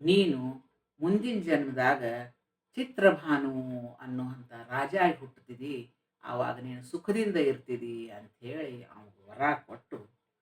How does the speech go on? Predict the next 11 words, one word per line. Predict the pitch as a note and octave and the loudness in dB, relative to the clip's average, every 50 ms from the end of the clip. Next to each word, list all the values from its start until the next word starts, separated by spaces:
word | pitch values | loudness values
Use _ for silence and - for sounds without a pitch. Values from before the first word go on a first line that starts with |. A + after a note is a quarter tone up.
| _ _ _ _ - | _ _ _ _ 2
ಶಿವ | - G3+ G#3 | 6 8 8
ಇದ್ದವ | F#3+ D#3+ C3 - - - - - - - - D4 D4 - | 10 10 8 6 4 -2 -10 -14 -16 -12 -12 -12 -10 -6
ಅದೃಶ್ಯ | - A#3+ A3 - - G3 F3 F3+ - - | -6 -6 -4 -2 -2 -2 -2 -4 -8 -16
ಆದ | - - - - - - _ _ _ _ _ _ _ _ _ _ _ _ _ _ _ _ _ _ _ _ _ _ | -18 -18 -20 -20 -20 -20 _ _ _ _ _ _ _ _ _ _ _ _ _ _ _ _ _ _ _ _ _ _
ಅಂಥೇಳಿ | C3+ C#3+ E3 E3+ E3 - - C#3 C3+ B2 A#2+ A#2 | -2 0 0 0 -2 -4 -2 -2 0 0 0 -2
ಈ | A2 - D3+ F3+ A3+ B3 A#3+ - | -2 -4 -4 -2 -2 -2 2 4
ಕಥೆ | G#3+ G3 - - - E3+ | 4 4 4 4 4 6
ಏನದಲ್ಲ, | D3 C3 A#2+ A#2+ A#2 - A2+ A2 A2 - - - _ _ _ _ _ _ _ _ _ _ _ _ _ | 6 6 4 0 -4 -8 -12 -12 -14 -16 -18 -20 _ _ _ _ _ _ _ _ _ _ _ _ _
ಈ | F#3 G#3+ B3 C4 | -8 -6 -6 0
ಕಥೆನ | - - G3 - - - F3+ F3 E3 C#3+ C3 B2+ B2 B2 B2+ D3 - - _ _ _ _ _ _ _ _ _ _ _ _ | 2 4 4 4 4 6 8 8 8 6 2 -2 -4 -6 -8 -10 -12 -16 _ _ _ _ _ _ _ _ _ _ _ _
ಭೀಷ್ಮರು, | B2 B2+ E3+ G#3 A3+ - - - F3+ E3 C#3+ A#2+ A2 - - | 2 6 6 6 6 4 0 -2 0 0 0 0 -2 -8 -16